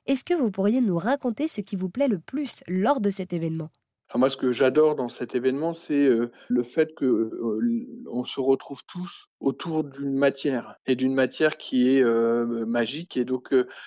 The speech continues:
Speaker 2: cette communion et ce moment où on parle de la matière tous ensemble, soit par le biais, euh,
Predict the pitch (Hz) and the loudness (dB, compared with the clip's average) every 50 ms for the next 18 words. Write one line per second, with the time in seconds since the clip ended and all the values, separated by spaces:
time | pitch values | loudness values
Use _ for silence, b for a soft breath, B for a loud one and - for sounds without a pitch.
0 | B B B - - 135 131 - - 143 139 143 139 139 143 151 160 156 147 139 | B B B -2 -2 -2 -2 0 0 0 0 0 -2 -2 -2 0 2 2 0 0
1 | - - 143 131 131 131 131 139 147 151 147 143 139 135 135 131 131 135 135 131 | 0 0 2 2 4 2 4 4 4 4 4 2 2 0 0 0 0 -2 -4 -4
2 | 127 - 160 156 156 156 147 143 135 131 131 131 131 135 135 - - - 165 156 | 0 2 4 4 4 4 4 4 4 4 4 2 0 -2 -4 -4 -4 0 0 0
3 | 151 - - 156 135 - 139 127 - - 156 156 175 180 156 127 120 - - - | 0 -2 -8 -18 -14 -14 -14 -14 -12 -10 -6 -4 -2 -2 -4 -4 -8 -10 -6 0
4 | - 160 151 156 156 139 131 131 131 131 127 127 131 139 139 147 151 151 151 147 | 2 2 2 2 2 0 0 0 -2 -2 -4 -6 -10 -6 0 2 4 6 6 6
5 | 143 135 120 117 120 | 4 2 2 0 -4